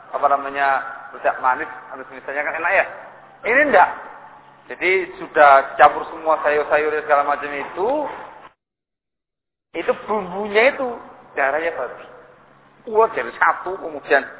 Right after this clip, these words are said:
ulek, ulek, ulek, ulek, ulek, ulek, ulek. Nah,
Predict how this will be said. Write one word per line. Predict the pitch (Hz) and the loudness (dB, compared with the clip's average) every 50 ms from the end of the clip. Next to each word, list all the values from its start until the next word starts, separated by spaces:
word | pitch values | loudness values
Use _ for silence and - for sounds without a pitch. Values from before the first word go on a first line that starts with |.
| - - - - - - - - 131 | -20 -20 -20 -20 -20 -20 -18 -8 -4
ulek, | 147 151 147 - 139 | -4 -4 -4 -4 -4
ulek, | 147 147 - - - | -4 -4 -4 -4 -4
ulek, | 151 151 139 - | -4 -4 -4 -4
ulek, | 139 143 - - | -6 -8 -8 -8
ulek, | - 127 - - | -10 -14 -16 -18
ulek, | - - 113 107 - | -20 -20 -20 -20 -16
ulek. | 104 95 - - - - - _ _ _ _ _ _ _ _ _ - | -16 -16 -16 -16 -20 -20 -20 _ _ _ _ _ _ _ _ _ -12
Nah, | 95 95 95 | -8 -8 -8